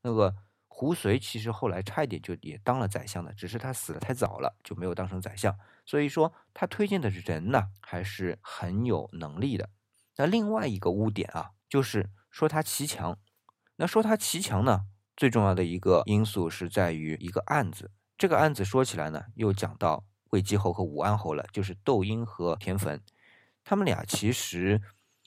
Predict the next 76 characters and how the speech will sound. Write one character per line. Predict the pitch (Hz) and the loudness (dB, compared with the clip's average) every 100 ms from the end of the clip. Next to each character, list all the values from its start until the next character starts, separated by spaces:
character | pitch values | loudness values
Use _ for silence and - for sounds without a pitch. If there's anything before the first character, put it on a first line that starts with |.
| _ | _
怎 | - | -2
么 | 90 87 | 0 0
说 | 147 | 2
呢？ | 147 107 101 | 2 0 0
对 | 156 | -2
于 | 131 | 0
汉 | 131 - 170 | 0 4 4
武 | 85 | 2
帝 | - | 0
来 | - 85 | 2 2
说， | 98 | 2
其 | 101 101 104 | -2 0 -2
实 | 113 | -2
是 | 120 | -2
一 | 104 | 0
个 | 107 | 0
挺 | - - | -2 -4
重 | - | 0
要 | 277 | 2
的 | 131 | 0
人 | 147 143 | -4 -6
物， | 165 | -6
因 | - | -4
为 | 147 135 | -4 -4
他 | - | -4
们 | 160 | -2
俩 | 123 104 | 0 0
都 | - 117 | 0 -2
推 | - 147 | 0 -2
动 | 147 135 | 0 0
了 | 98 98 | 0 0
汉 | - 120 | 2 2
武 | 87 | 2
帝 | - 110 | -2 -2
的 | 101 78 69 | 2 0 4
罢 | 147 110 | 2 2
黜 | 98 117 101 | -6 -6 -6
百 | - - | -6 -6
家， | - 90 | -2 -2
独 | 98 87 | -2 -4
尊 | 98 | 0
儒 | 98 - | 0 -2
术 | - 90 | -8 -8
的， | 76 | -6
因 | - | -2
为 | 101 | -2
他 | - | 2
俩 | 117 - | 0 0
都 | 104 | -2
是 | 101 - | -4 -6
儒 | 78 80 | -8 -6
生 | - 117 | -2 -2
啊， | 113 - _ _ - _ | -4 -8 _ _ -20 _
对 | - 95 | -4 -2
于 | 82 85 | -2 -6
汉 | 101 123 101 | -4 -2 -2
朝 | - 78 | -4 -6
这 | 87 | -4
个 | 87 80 - | -2 -2 -4
用 | 85 110 87 | -4 -2 -2
儒 | 76 78 107 | -6 -6 -4
家 | 117 120 | 0 0
的 | 110 | 0
思 | 92 117 | -2 -4
想 | 101 80 | -4 -6
来 | 73 | -8
统 | 80 82 73 | -8 -8 -10
治 | - | -8
是 | 95 - 90 | -8 -6 -4
有 | 87 | -4
很 | 95 - | -6 -10
大 | - 104 | -2 0
的 | |
帮 | 104 107 127 | 2 0 0
助 | |
的。 | 101 | -6